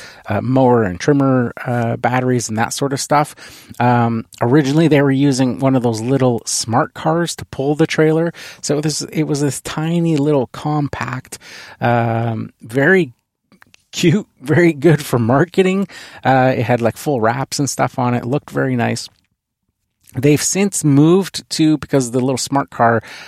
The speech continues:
uh, was, of course, not electric. It was, uh, I believe they're, like, three-cylinder diesel or something like that. Uh, but they've since moved to one of those B M W i threes, I think they're called. The little, uh, equally as tiny,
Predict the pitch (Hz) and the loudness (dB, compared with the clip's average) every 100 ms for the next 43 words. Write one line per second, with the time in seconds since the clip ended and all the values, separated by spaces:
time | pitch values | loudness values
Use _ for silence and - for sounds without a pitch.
0 | - 117 117 113 117 123 113 113 - 123 | -8 -2 2 2 0 -2 -2 -4 -2 -2
1 | - 120 113 - - 98 160 - - 190 | -2 -2 -2 -4 -10 -2 -2 0 -2 -2
2 | 127 - 123 120 113 110 - 117 113 107 | -4 -4 0 2 2 -2 -6 -2 -2 -2
3 | 101 107 120 117 110 104 98 - 107 120 | -4 -2 -2 -2 -2 -2 -4 -8 -8 -6
4 | - 123 113 98 131 165 156 160 156 147 | -2 -2 -2 -6 -4 -4 -2 -2 -2 -4
5 | 156 160 156 151 156 - - - - - | -4 -4 -4 -2 -2 -2 -8 -20 -20 -20
6 | - 127 127 120 135 156 - 180 156 165 | -4 0 2 2 2 2 2 -2 0 0
7 | 160 - - 135 135 135 123 104 98 127 | 0 0 -2 0 0 0 -2 -4 -6 -2
8 | 135 131 117 120 123 123 123 117 - 110 | 0 0 -2 -4 -4 -2 -2 -2 -6 -4
9 | 120 113 - - _ _ _ 95 101 139 | -2 -4 -8 -20 _ _ _ -10 -6 -4
10 | 175 160 170 180 - 127 - 165 170 - | -4 -4 -4 -6 -8 -8 -4 -2 -2 -4
11 | - - 117 117 147 156 156 - - 98 | -20 -12 -4 2 4 6 4 0 -8 -10
12 | - _ _ - 190 185 196 196 170 - | -10 _ _ -6 -2 0 6 6 6 2
13 | 170 170 175 196 | 0 2 2 0